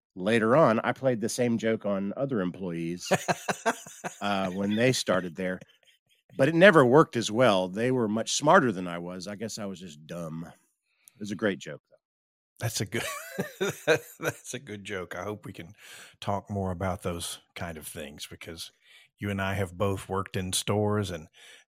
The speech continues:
Speaker 1: definitely had the opportunity to play jokes.
Speaker 2: So our next example, uh, is super common in Spanish,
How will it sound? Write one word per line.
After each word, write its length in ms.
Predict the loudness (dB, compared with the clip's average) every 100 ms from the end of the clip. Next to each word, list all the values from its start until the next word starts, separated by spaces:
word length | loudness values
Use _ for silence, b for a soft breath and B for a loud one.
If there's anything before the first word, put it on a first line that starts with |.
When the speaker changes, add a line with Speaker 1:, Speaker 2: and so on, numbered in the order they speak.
| -2
Speaker 1:
definitely 600 | 0 0 -2 -2 -4 -2
had 220 | -2 -2
the 120 | -4
opportunity 560 | -6 -8 -10 -10 -10 -12
to 100 | -14
play 460 | -12 -10 -10 -14 _ b b b b -8
jokes. 560 | -6 -6 -10 -12 -12 -12 _ _ _ _ _ _ _ _ _ _ _ _ _ _ _
Speaker 2:
So 100 | 0 4
our 60 |
next 260 | 6 4 2
example, 680 | 0 2 2 0 0 -2 -6 _
uh, 260 | -10 -8 -8 -10
is 720 | -8 -6 -8 -10 -12 -14 -18 _ _ _ _ _ _ _ _ -10
super 380 | 0 0 0
common 320 | 0 2 2 -2
in 120 | -4
Spanish, 520 | -6 -4 -4 -6